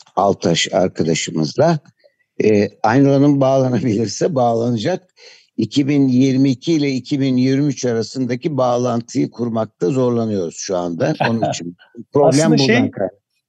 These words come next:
Speaker 2: Bahri abi, belki şey olarak, e, hani bu programın şeyi benzetebilir miyiz bilmiyorum ama yanlışım <laughs> varsa lütfen şimdiden özür diliyorum. Aa, Selamsız Bandosu filmi vardı, hatırlar mısınız? Selamsız Bandosu filminde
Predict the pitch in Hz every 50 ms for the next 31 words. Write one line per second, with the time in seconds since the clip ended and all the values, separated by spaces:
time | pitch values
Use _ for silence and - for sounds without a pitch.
0 | _ _ - 135 120 139 139 165 208 269 262 226 175 143 127 165 190 233 226 -
1 | 214 - - 254 269 - 240 202 156 143 139 131 135 - 165 156 156 151 147 151
2 | 160 143 160 180 175 175 208 202 - _ 220 226 220 214 233 220 220 196 - -
3 | 214 226 202 208 196 190 190 208 202 - - 214 196 208 208 240 220 180 151 135
4 | 135 151 196 196 190 165 147 151 185 226 226 196 135 131 170 190 180 175 185 190
5 | 196 - - 170 127 - - 175 170 127 - 160 147 147 143 139 143 151 170 175
6 | - _ 143 131 131 135 - - 165 156 156 156 147 143 151 151 156 185 170 -
7 | 170 139 120 110 101 101 _ _ _ _ _ _ _ _ - - 147 143 143 143
8 | 147 156 - - - - 151 165 180 208 220 - 247 208 175 185 180 185 190 208
9 | 196 - 202 180 - 202 190 214 220 208 156 117 110 117 120 120 - 180 196 254
10 | 285 277 247 180 - - 120 113 107 - _ _ _ _ _ _ _ _ - 143
11 | 139 147 156 160 160 185 185 170 156 175 170 170 170 170 175 165 - 180 175 190
12 | 175 175 180 175 175 175 175 185 180 175 175